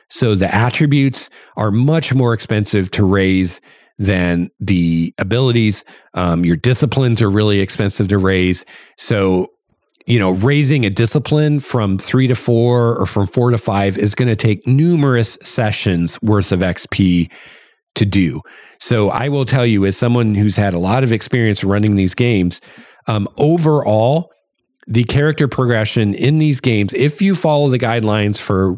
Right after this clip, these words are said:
what to hand X P out for and how much,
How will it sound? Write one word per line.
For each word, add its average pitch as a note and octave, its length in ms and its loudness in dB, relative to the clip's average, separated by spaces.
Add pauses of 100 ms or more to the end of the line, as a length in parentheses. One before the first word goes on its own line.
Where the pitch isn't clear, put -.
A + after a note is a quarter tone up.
(120)
what B2 340 0
to C3+ 100 0
hand C3 200 0
X A#2+ 240 -2
P A#2 240 0
out G#2 380 -2
for G2+ 420 2
and E2+ 160 0
how A2 160 0
much, G#2+ 440 -2